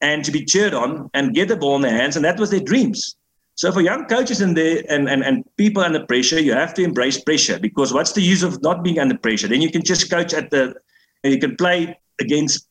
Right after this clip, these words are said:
teams where you win every single game by hundred points. There's no challenge in that. So you have to be challenged to grow. So I like to embrace the pressure, and there's nothing,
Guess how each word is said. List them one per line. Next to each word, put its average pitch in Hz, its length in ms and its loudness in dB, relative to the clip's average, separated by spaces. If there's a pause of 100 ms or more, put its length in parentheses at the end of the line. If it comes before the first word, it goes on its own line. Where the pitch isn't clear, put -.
teams 190 300 4
where 160 100 2
you 151 100 4
win 175 240 0
every 185 200 0
single 175 260 0
game 151 240 0
by 151 80 0
hundred 156 260 -2
points. 208 380 -4 (320)
There's 156 140 0
no 196 240 0
challenge 208 340 0
in 135 80 0
that. 107 240 -4 (460)
So - 160 -2
you 147 100 4
have 214 160 0
to - 80 -6
be 214 100 2
challenged 196 420 0
to 170 60 -2
grow. 143 460 -2 (460)
So 151 460 2
I 202 180 2
like 190 240 0
to 185 80 0
embrace 139 340 0
the 135 120 -2
pressure, 131 340 2
and 135 200 0
there's 131 160 0
nothing, 165 680 -2